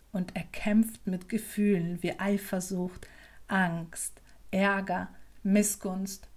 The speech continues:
Sorge, Gier, Hass, Arroganz, Selbstmitleid und Lügen. Und der andere Wolf ist glücklich. Er kämpft mit Freude, Liebe, Glück, Güte, Frieden,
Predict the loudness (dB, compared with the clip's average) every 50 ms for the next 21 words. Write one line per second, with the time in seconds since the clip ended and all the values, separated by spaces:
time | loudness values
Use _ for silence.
0 | -16 -10 -8 -4 2 6 8 8 8 8 6 4 2 0 -2 -4 -4 -6 -10 -14
1 | -14 -12 -2 4 6 8 10 10 8 8 6 4 0 -4 -8 -14 -20 -18 -16 -12
2 | -10 -4 0 4 4 4 4 2 -2 -4 -6 -8 -14 -20 -20 -20 -20 -16 -8 -4
3 | -2 0 0 0 2 2 2 2 2 0 -2 -2 -4 -6 -8 -10 -16 -14 -6 -2
4 | 0 2 2 2 0 -4 -4 -4 -6 -6 -6 -4 -4 -4 -4 -6 -4 0 2 2
5 | 2 2 2 2 4 4 2 0 -2 -4 -6 -8 -12 -20 -20 -20 -18 -18 -18 -18
6 | -14 -2 4 8 10 10 10 8 8 4 6 8 6 8 8 8 8 8 8 6
7 | 2 -2 -2 0 4 6 6 6 4 2 -2 -2 -2 -4 -6 -12 -16 -18 -20 -16
8 | -4 0 0 2 4 6 8 8 8 6 2 -2 0 2 2 2 2 4 6 6
9 | 8 10 10 10 8 8 4 4 6 6 8 8 8 8 8 6 6 4 4 0
10 | -4 -6 -4 4 8 10 12 12 12 12 10 8 4 -8 -14 -16 -20 -20 -20 -20
11 | -16 -4 2 6 6 6 6 4 0 -2 -4 -4 -4 -8 -12 -20 -20 -20 -18 -12
12 | -8 -2 0 2 4 4 4 4 2 0 -6 -6